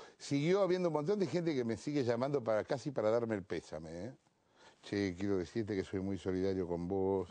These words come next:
eh. Bueno, gracias, qué sé yo. Em, quería que también hoy charláramos, ojo, no voy a hacer, ya lo saben, ¿no? No voy a hacer editorial todos los días, pero porque no todos los días tengo algo para decir. Hoy justo da de pedo la casualidad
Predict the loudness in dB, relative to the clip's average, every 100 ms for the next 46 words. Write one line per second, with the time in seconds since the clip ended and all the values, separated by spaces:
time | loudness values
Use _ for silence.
0 | -8 -6 -6 -8 -14 -20 -20 -20 -20 -20
1 | -6 -2 0 2 0 -2 -6 -6 -8 -10
2 | -8 -10 -10 -12 _ _ _ _ _ _
3 | -20 -20 -20 -20 -20 -6 0 4 4 6
4 | 6 6 4 2 -2 -4 -6 -10 -16 _
5 | _ _ _ _ _ -20 -20 -20 -2 2
6 | 4 4 4 2 0 -2 2 4 4 4
7 | 4 2 4 4 4 2 0 0 2 2
8 | 2 4 2 2 0 0 0 -2 0 0
9 | 0 0 -2 0 2 0 0 -4 -2 0
10 | 0 -2 -4 -2 0 0 -2 -12 -20 -20
11 | -20 -4 2 4 4 2 2 2 2 2
12 | 4 0 0 0 2 2 2 0 -2 -4
13 | -8 0 2 2 0 -4 0 2 2 2
14 | -2 -4 -4 0 4 4 4 0 -2 -2
15 | 0 2 2 0